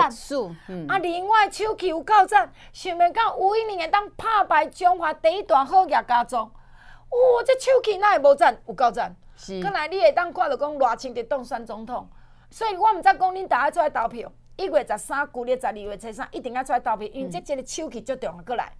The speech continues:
Speaker 1: 嗯。
Speaker 2: 今年过年，你会当亲手为吴丽-，吴英玲的手收到一个一块的总统红包。这一块的总统红包内底，总统
Speaker 1: 哪个总统？
Speaker 2: 蔡英文是后届总统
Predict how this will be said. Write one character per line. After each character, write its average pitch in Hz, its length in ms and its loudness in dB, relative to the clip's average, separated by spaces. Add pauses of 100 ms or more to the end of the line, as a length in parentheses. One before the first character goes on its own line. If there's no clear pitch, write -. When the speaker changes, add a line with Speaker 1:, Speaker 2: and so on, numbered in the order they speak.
(140)
Speaker 1:
嗯。 170 260 -14 (260)
Speaker 2:
今 269 200 -8
年 233 160 -8
过 226 220 -6
年， 185 160 -16 (560)
你 330 80 -12
会 320 60 -4
当 320 260 -6
亲 269 520 -12
手 226 260 -16
为 - 260 -16
吴 254 200 -10
丽-， 311 280 -12
吴 247 140 -8
英 302 200 -10
玲 233 80 -12
的 208 120 -14
手 262 340 -14
收 - 400 -14
到 262 140 -6
一 185 180 -12
个 196 100 -6
一 220 260 -14
块 - 160 -6 (160)
的 170 200 -8
总 285 220 -2
统 269 200 -8
红 180 240 -14
包。 208 240 -8 (580)
这 466 120 -4
一 - 180 -10
块 392 260 8
的 - 60 4
总 359 180 6
统 349 160 2
红 226 160 -2
包 285 140 6
内 233 160 2
底， 233 160 0 (320)
总 302 260 0
统 - 20 -6
Speaker 1:
哪 359 100 2
个 - 20 2
总 165 140 -6
统？ 156 220 -18 (340)
Speaker 2:
蔡 339 220 -2
英 294 100 -4
文 226 200 -2 (320)
是 - 240 0 (100)
后 381 200 12
届 349 320 8 (220)
总 466 140 2 (120)
统 453 260 0